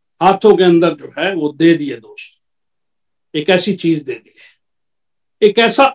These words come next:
अवसर अपने को मिल गया है जिसका आज की डेट में हिंदुस्तान के अंदर कोई मुकाबला नहीं,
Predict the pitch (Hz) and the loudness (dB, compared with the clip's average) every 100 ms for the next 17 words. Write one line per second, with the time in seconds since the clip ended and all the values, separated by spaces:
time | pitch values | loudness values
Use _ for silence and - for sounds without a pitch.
0 | 180 202 196 294 294 233 220 214 202 175 | 2 2 2 2 4 2 0 2 4 4
1 | 165 160 160 - 180 240 - _ _ _ | 2 0 -2 -2 -4 -4 -8 _ _ _
2 | 185 214 - 247 240 165 202 233 262 214 | -2 -2 0 0 0 0 2 2 0 -2
3 | 202 165 175 165 180 240 196 175 180 185 | -4 2 0 0 -2 0 2 2 4 2
4 | 196 - 160 165 156 147 147 165 226 - | 0 -2 0 0 0 -2 -4 -4 -4 -4
5 | 170 180 190 208 180 147 151 151 156 156 | 0 2 2 2 -2 -2 -4 -4 -4 -2
6 | 160 147 139 131 208 | -2 -4 -6 0 2